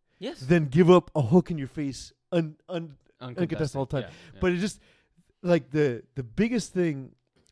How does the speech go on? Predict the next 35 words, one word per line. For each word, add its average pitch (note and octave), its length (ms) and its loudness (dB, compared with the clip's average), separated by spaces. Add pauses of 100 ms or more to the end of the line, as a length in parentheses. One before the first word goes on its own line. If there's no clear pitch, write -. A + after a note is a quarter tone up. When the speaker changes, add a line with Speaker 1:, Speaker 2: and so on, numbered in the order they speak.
(160)
Speaker 2:
I E3+ 80 -2
think F3 220 2
there's E3 400 8 (120)
Division D#3 480 0
one C3+ 180 -4
athletes - 600 -10 (760)
sprinkled - 500 -2
throughout D3 200 -2
F B2 120 -6
P B2 160 -14
F, - 200 -20 (520)
but D#3 160 4 (240)
the C#3+ 60 -6
Speaker 1:
Mm-hmm, B2 60 -6
Speaker 2:
Division E3+ 300 6
one F#3+ 100 2
Speaker 1:
mm-hmm, E3+ 40 -6 (100)
Speaker 2:
mentality C3+ 340 -2
Speaker 1:
mm-hmm. G#2+ 100 -10
Speaker 2:
takes C#3 220 -8
a A#2 60 -10
second - 400 -16 (180)
Speaker 1:
Yes. A#2+ 220 -4
Speaker 2:
to A#2 60 -8
get - 100 -14
there. - 100 -20
And A#2 80 -10
Speaker 1:
I, B2+ 40 -4
Speaker 2:
Division C#3+ 240 -2
two D3+ 120 -2
mentality A#2+ 420 -8
takes F#2+ 140 -16
a A2+ 40 -14
Speaker 1:
I, G#2+ 60 -14
Speaker 2:
second. B2+ 420 -14